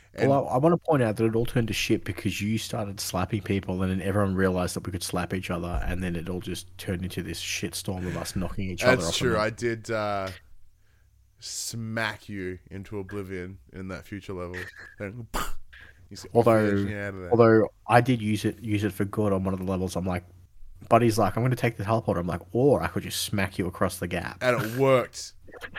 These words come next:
Speaker 2: <laughs> So that wa-, that was good fun.
Speaker 1: So
Speaker 2: But
Speaker 1: how
Speaker 2: yeah,
Speaker 1: much
Speaker 2: the
Speaker 1: have you
Speaker 2: game
Speaker 1: played of it by yourself?
Speaker 2: <laughs> Oh, not none.
Speaker 1: No.
Speaker 2: I played, I played the tutorial by myself,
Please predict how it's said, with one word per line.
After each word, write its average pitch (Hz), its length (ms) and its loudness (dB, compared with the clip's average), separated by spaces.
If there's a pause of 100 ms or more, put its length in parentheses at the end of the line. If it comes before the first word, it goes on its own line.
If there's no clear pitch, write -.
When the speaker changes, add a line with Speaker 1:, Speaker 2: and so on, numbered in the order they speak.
(140)
Speaker 2:
<laughs> 269 80 0 (2000)
So - 180 -6
that 110 160 -6 (140)
wa-, 107 120 -12
that 113 120 4
was 101 160 0
good 85 120 -4
fun. - 220 -8 (160)
Speaker 1:
So 190 140 2
Speaker 2:
But 185 80 4
Speaker 1:
how 208 60 6
Speaker 2:
yeah, 202 40 8
Speaker 1:
much 226 120 2
Speaker 2:
the 208 60 0
Speaker 1:
have 220 80 0
you - 60 4
Speaker 2:
game 113 60 2
Speaker 1:
played 180 180 6
of 165 60 -2
it 160 100 -4
by 143 140 2
yourself? 120 500 -4 (140)
Speaker 2:
<laughs> - 160 -6
Oh, - 100 2 (160)
not 87 220 2
none. 82 360 -4 (260)
Speaker 1:
No. 98 240 -4 (200)
Speaker 2:
I 104 60 -2
played, 120 280 2
I 110 60 2
played 113 280 0
the 117 80 0
tutorial 101 500 0
by 98 100 2
myself, 90 600 -2